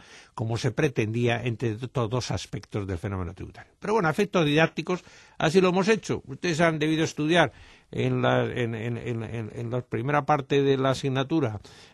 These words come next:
eh, pues este aspecto, digamos, estático de la obligación tributaria, y ahora vamos a ver esa obligación tributaria moviéndose,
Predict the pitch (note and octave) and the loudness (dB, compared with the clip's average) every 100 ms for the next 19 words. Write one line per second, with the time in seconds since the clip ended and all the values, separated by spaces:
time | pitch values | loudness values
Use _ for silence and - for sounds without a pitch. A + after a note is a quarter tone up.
0 | - - A2 C3 G#2+ A#2 C3 B2+ - C3+ | -10 -6 -6 -6 -4 -4 -2 -2 0 -4
1 | - C#3 C3 - B2+ C#3 B2+ C3 A2+ A#2 | -2 0 0 0 0 2 2 0 0 0
2 | A#2 B2 A#2+ A2+ A2+ A#2 A#2+ C3 D3 D3 | 0 -2 -4 -2 0 0 0 0 -2 0
3 | D3 E3 - C#3+ C#3+ C#3 B2+ B2+ B2+ - | 0 -2 -2 0 2 2 2 0 0 -4
4 | - _ _ - E3+ - C#3 C3 C3 C3 | -16 _ _ -2 0 2 2 2 2 2
5 | B2+ C3 B2+ C#3 B2+ A2+ A#2 G2 D#2 D#2+ | 0 0 0 0 0 2 0 -2 -4 -8
6 | - - | -10 -14